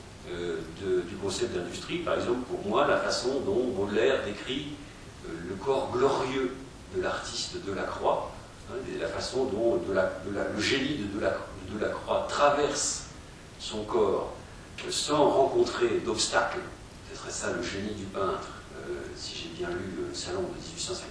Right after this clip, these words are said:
quarante-six, pardon, de Baudelaire, euh, qui est, à mon avis, euh, dans, euh, le discours sur l'art et sur la méthode artistique, euh,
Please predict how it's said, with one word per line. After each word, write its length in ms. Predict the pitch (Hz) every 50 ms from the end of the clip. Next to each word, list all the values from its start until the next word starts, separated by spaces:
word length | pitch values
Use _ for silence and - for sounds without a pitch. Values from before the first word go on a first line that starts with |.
| - - -
quarante-six, 500 | - - - - - - - - - -
pardon, 200 | - - - - - -
de 800 | 185 185 - - 277 277 - - - - - - - - - -
Baudelaire, 300 | - 107 120 - - - - - - - - - - - - - - - - - - - -
euh, 100 | 76 73 73
qui 120 | - 104 98
est, 140 | 95 -
à 60 | - -
mon 160 | 180 - 87
avis, 340 | 90 - 127 151 160 - -
euh, 120 | - 117 - - - -
dans, 400 | 135 135 143 151 147 - - 104
euh, 400 | 101 95 - - - 185 359 92
le 80 | 101 208
discours 380 | - - - - - 359 359 -
sur 240 | - - - -
l'art 380 | - - 143 - - - - -
et 320 | - 87 87 85 82 82
sur 220 | 82 - - 87 87
la 80 | 92
méthode 320 | 101 107 - - 131 123 104
artistique, 560 | 98 - - - - - - 165 180 185 - 117
euh, 440 | 107 98 92 90 90 90 87 87